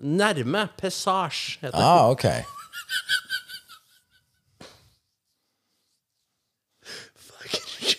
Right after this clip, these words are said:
Speaker 1: fucking shit. Oh my God. Oh, ok, og det er så morsomt at you're worried about being cancelled about, you know, fucking, eh, overdødelighet. All right, here we go.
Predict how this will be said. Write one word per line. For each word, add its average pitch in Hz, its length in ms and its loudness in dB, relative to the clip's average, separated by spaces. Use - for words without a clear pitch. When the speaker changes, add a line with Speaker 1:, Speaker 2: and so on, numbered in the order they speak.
Speaker 1:
fucking 339 640 -2
shit. - 840 -4
Oh 208 240 8
my 135 240 6
God. 127 560 4
Oh, 185 320 4
ok, 170 220 0
og 160 100 0
det 135 100 2
er 127 40 4
så 135 100 -2
morsomt 127 360 -2
at 143 60 -12
you're 143 140 6
worried 135 200 10
about 123 200 8
being 123 180 -2
cancelled 147 640 4
about, 113 360 6
you 143 60 -2
know, 113 180 0
fucking, 120 540 -2
eh, 131 120 -2
overdødelighet. 110 840 2
All 120 80 2
right, 107 80 4
here 110 80 4
we 107 80 2
go. 87 180 -2